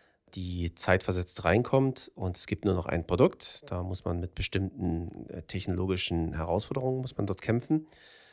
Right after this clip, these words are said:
Und wir haben gehört, wie sieht denn die Zukunft von Event-Driven Architecture aus? Also Thema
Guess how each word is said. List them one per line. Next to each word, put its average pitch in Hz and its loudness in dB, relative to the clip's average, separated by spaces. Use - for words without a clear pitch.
Und 127 12
wir 117 8
haben 110 4
gehört, 101 0
wie 98 0
sieht 98 -2
denn 92 4
die 92 -4
Zukunft - -4
von 82 -2
Event-Driven 85 -6
Architecture - -4
aus? 82 -2
Also - -10
Thema 78 -2